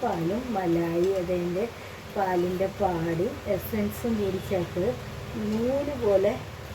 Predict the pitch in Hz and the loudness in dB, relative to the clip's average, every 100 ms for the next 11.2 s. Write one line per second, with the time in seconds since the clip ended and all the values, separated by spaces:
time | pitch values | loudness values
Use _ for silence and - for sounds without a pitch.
0 | - - - - - - - - - - | -10 -12 -12 -14 -14 -14 -12 -12 -10 -10
1 | - - - 226 226 240 262 226 202 190 | -10 -8 -4 -2 0 0 0 0 2 2
2 | 170 - 175 - - - - 214 214 - | 0 -2 -6 -6 -10 -10 -8 -6 -6 -4
3 | 233 247 269 285 - 302 254 214 190 208 | 0 0 0 0 2 2 2 0 2 2
4 | 254 233 180 185 185 190 190 185 220 202 | 0 -2 0 0 0 0 0 -2 0 -2
5 | 151 - - - - - - - - - | -2 -8 -8 -8 -8 -10 -10 -12 -12 -10
6 | - - - - - 202 180 170 175 185 | -10 -10 -10 -10 -2 2 2 0 -2 0
7 | 170 175 156 175 180 269 - - - - | 2 2 0 0 0 -2 -6 -10 -10 -12
8 | - - - - - - - - - - | -12 -12 -12 -12 -10 -10 -10 -10 -10 -12
9 | - - 214 - 262 254 262 262 269 254 | -8 -4 -4 -2 4 6 6 4 0 0
10 | 254 247 240 - - 262 262 247 226 180 | 0 -2 -4 -6 -4 4 4 4 0 -4
11 | 185 175 | -2 0